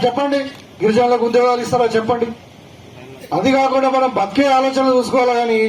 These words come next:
అంటే మన ఇంట్లో దేవుడు లేదు. మనం మన ప్రతి తాండాలో జగదంబ మాత టెంపుల్ కట్టుకున్నాము, అది కూడా అంతే, రామ మందిరం కూడా అంతే. అలా గొప్పతనం ఏం లేదు. అది భారతదేశంలో లక్షల టెంపుల్ ఉన్నాయి, దానికి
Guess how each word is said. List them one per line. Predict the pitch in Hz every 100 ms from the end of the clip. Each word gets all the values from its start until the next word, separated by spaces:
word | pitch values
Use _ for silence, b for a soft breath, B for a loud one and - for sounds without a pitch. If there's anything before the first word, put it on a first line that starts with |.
| 220 - - - -
అంటే | 190 233
మన | 233 226
ఇంట్లో | 233 233
దేవుడు | 226 240 233
లేదు. | 220 214 214
మనం | 214 208
మన | 208 220
ప్రతి | 214 233
తాండాలో | 226 226 254 247
జగదంబ | 214 220 226 220
మాత | 214 220
టెంపుల్ | 208 196 214
కట్టుకున్నాము, | 190 190 196 170 151 - - - - 240
అది | 269
కూడా | 302 285 254
అంతే, | 240 233
రామ | 226 233
మందిరం | 233 233 233
కూడా | 254 196
అంతే. | 185 180 147 139 - - - - - - - - - - - - - -
అలా | 208 208
గొప్పతనం | 208 269 277 277
ఏం | 269
లేదు. | 269 269
అది | 262 233 214
భారతదేశంలో | 190 240 262 254 285 277 202
లక్షల | 208 208 262 233
టెంపుల్ | 226 233 247 185
ఉన్నాయి, | 143 - - - - - - - - - - - 165
దానికి | 233 269